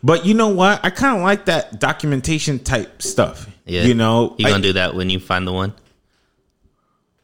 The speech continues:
Speaker 1: Well, I kinda did, um, a few, a couple years ago.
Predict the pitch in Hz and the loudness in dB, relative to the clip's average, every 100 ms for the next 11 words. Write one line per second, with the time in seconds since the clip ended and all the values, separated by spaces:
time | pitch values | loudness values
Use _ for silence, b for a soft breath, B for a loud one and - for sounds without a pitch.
0 | _ 135 175 185 190 220 262 196 147 240 | _ -4 -2 -2 -4 -4 -2 -4 -2 -2
1 | 254 131 - - 143 143 135 127 120 113 | -2 -4 -6 -4 0 2 2 0 -2 -6
2 | - _ - - 117 - 160 147 165 151 | -14 _ -12 -6 -6 -2 -2 -2 -2 -2
3 | 160 170 117 92 | -2 -2 -2 -4